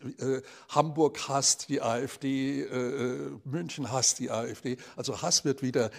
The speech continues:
legitim offensichtlich, und zwar gerade auf Seiten der Linken, der Guten. Äh, all das sind für mich gute Zeichen, positive Zeichen für einen baldigen Kollaps dieser Entwicklung.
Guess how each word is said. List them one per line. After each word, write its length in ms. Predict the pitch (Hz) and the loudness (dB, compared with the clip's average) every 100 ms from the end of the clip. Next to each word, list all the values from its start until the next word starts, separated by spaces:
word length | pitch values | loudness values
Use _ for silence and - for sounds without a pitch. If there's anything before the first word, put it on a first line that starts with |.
| - | -4
legitim 680 | 123 120 123 - 202 151 160 | -4 0 -2 -2 -2 -2 -2
offensichtlich, 720 | 117 123 101 135 - 156 139 | -4 -4 -4 -4 -4 -6 -4
und 100 | 120 | -2
zwar 180 | - 117 | -4 -2
gerade 280 | 123 117 | 0 0
auf 160 | 117 - | -2 -2
Seiten 320 | - 107 120 | 0 0 -2
der 120 | 107 | -4
Linken, 360 | 110 139 170 127 | -2 -2 -4 -6
der 160 | 113 110 | -6 -4
Guten. 400 | 147 170 113 - - - - - | -6 -6 -10 -14 -18 -20 -20 -8
Äh, 120 | 120 - | -6 -2
all 160 | 139 156 | -2 0
das 220 | 170 - | 4 4
sind 180 | 160 - | 2 -2
für 120 | 147 | -4
mich 260 | 156 - | -4 -4
gute 260 | 180 202 123 | -4 -4 0
Zeichen, 460 | - 113 101 - - | 0 0 -2 -6 -6
positive 640 | 165 151 160 - 143 143 | -2 -2 -4 -6 -8 -4
Zeichen 420 | - 131 127 147 | -2 -2 -2 -6
für 160 | - 131 | -2 -2
einen 100 | 120 - _ _ _ | -2 -10 _ _ _
baldigen 580 | 135 143 151 147 143 139 | 2 2 2 -2 -6 -8
Kollaps 560 | - 147 92 - - - | 0 2 2 -2 -2 -2
dieser 300 | 98 113 104 | -4 -8 -8
Entwicklung. 440 | - 107 - 107 | -12 -18 -14 -16